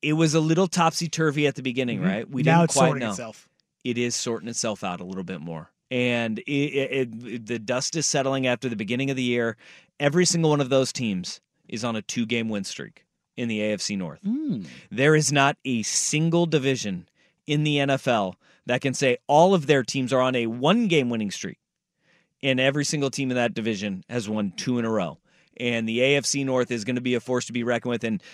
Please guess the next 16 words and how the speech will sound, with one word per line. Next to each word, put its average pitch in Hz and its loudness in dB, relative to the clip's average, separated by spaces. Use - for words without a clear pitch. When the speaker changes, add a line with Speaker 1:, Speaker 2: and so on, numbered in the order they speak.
Speaker 1:
look, 117 0
it 120 2
all 123 4
goes 120 0
through 123 -2
Baltimore, 110 0
especially 113 -6
when 113 -4
you 110 -2
have 113 0
a 90 -12
performance 104 -6
like 95 -8
Lamar 95 -2
Jackson 87 -8
had 82 -10